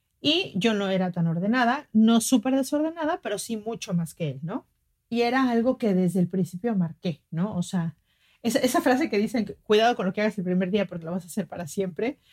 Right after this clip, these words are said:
bueno, fue algo así, ¿no? Me acuerdo la primera noche que estuvimos juntos, que mis jeans estaban en el suelo, ¿no? Y al siguiente día en la mañana me dice, "Cris, ¿y eso, y, y eso qué?".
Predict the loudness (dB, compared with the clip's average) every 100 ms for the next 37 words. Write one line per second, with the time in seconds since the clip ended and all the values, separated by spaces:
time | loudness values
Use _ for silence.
0 | _ -4 -2 0 0 0 0 -2 -2 -6
1 | -6 -6 -6 -6 -6 -6 _ _ _ _
2 | _ _ _ _ _ -6 -4 0 -2 -2
3 | -4 -4 -4 -4 -6 -6 -10 -8 -4 -4
4 | -4 -8 -12 -8 -8 -6 -6 -6 -10 -14
5 | -4 -2 -2 -4 -4 0 2 4 2 0
6 | -2 2 4 4 2 -4 -2 -2 -2 -6
7 | -2 -2 -2 _ -8 -8 -8 _ _ _
8 | _ -4 -2 -2 -2 -2 -2 0 2 2
9 | 2 0 -2 -4 -6 -4 -4 -4 -4 -2
10 | -2 -2 -2 -2 0 0 2 0 -4 -12
11 | _ _ _ _ _ _ -4 -2 -2 -4
12 | -4 -2 -2 -2 -4 -6